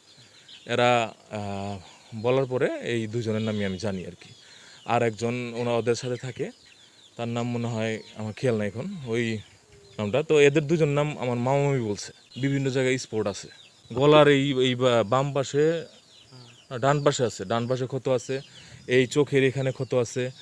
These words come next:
তারপরে আপনার বুকে ক্ষত আছে। বিয়ে করে নাই বলতে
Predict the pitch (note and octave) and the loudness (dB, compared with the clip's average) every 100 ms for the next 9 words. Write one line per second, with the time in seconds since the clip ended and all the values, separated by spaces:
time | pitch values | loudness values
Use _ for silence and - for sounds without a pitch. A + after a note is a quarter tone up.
0 | - - - - A#2+ A#2 B2+ A#2+ B2+ A#2+ | -20 -20 -16 -2 0 2 4 4 4 2
1 | C#3 C#3 C#3+ D3 - B2+ A#2+ B2 B2 A#2+ | 2 2 0 0 2 0 0 -4 -6 -8
2 | - A#2 G3 F#3+ G#3 G3+ G3 G3 F#3+ E3 | -2 6 6 8 4 4 4 4 4 2
3 | F#3 F3+ F#3+ F#3 | 2 4 4 4